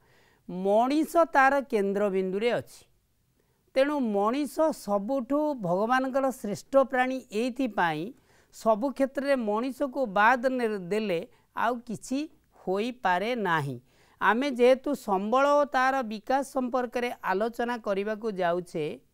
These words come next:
ଆମର ନଜର ପକେଇବା ପ୍ରାକୃତିକ ପରିବେଶ ଉପରେ। ଆମେ ପ୍ରାକୃତିକ ପରିବେଶ ଉପରେ ନଜର ପକେଇଲେ କ'ଣ ଆମେ ଦେଖୁଛେ?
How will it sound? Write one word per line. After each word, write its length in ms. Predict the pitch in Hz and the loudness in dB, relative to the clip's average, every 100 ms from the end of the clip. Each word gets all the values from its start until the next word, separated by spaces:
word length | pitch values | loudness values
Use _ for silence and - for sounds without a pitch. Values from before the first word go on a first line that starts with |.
| _ _ _ _ _ _ _ _ - | _ _ _ _ _ _ _ _ 0
ଆମର 340 | 208 233 269 285 | 2 2 2 2
ନଜର 460 | 262 214 214 262 277 | 4 2 4 4 4
ପକେଇବା 520 | 254 180 208 156 117 - _ _ _ - | 0 -2 0 0 -4 -12 _ _ _ 0
ପ୍ରାକୃତିକ 580 | 226 196 - 226 240 226 | 2 2 -4 -6 -4 -2
ପରିବେଶ 520 | 277 196 175 160 147 143 | 0 0 0 -2 -6 -8
ଉପରେ। 340 | 120 127 123 123 _ _ | -10 -12 -16 -16 _ _
ଆମେ 260 | - 233 294 | 0 0 0
ପ୍ରାକୃତିକ 600 | - 196 165 302 262 302 294 | -2 -2 -2 -6 -8 -4 -2
ପରିବେଶ 500 | - 226 262 294 - | 0 -2 -2 -4 -2
ଉପରେ 420 | 294 277 285 285 | -2 0 0 2
ନଜର 420 | 269 220 196 262 | 2 2 2 2
ପକେଇଲେ 540 | 277 262 - 262 214 185 233 _ _ _ _ | 0 -2 0 0 2 -2 -6 _ _ _ _
କ'ଣ 300 | 226 240 285 320 | -4 0 2 4
ଆମେ 280 | 302 302 302 | 4 2 -2
ଦେଖୁଛେ? 680 | 185 196 - - 175 147 | 0 -2 -2 -8 -6 -8